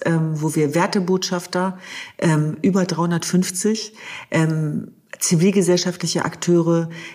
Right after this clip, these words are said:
ähm, Schauspielerinnen, äh, Politikerinnen, ähm, Akteure, die man vielleicht noch nicht kennt, aber die wahnsinnig viel bewegen in unserer Gesellschaft,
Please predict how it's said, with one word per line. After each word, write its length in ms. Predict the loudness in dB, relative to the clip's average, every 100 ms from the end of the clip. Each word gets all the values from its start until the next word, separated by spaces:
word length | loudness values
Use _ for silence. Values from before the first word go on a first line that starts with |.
| -4
ähm, 440 | 0 2 2 0
Schauspielerinnen, 1300 | 0 2 2 2 2 2 2 2 2 2 0 -2 -4 -2
äh, 120 | -2
Politikerinnen, 1040 | 2 4 4 2 0 2 2 2 0 -2 -6 -16 -16 -2
ähm, 680 | 2 4 4 2 0 -4 -8 -2
Akteure, 580 | -2 0 2 4 6 4
die 120 | 4
man 160 | 2 2
vielleicht 260 | 0 0
noch 100 | 2
nicht 220 | 4 2
kennt, 200 | 0 -2
aber 140 | 0 0
die 260 | 0 0
wahnsinnig 500 | 0 2 2 2 -2
viel 120 | 2 4
bewegen 400 | 6 6 6 4
in 140 | -2
unserer 260 | -2 -2 0
Gesellschaft, 640 | 0 0 0 0 -2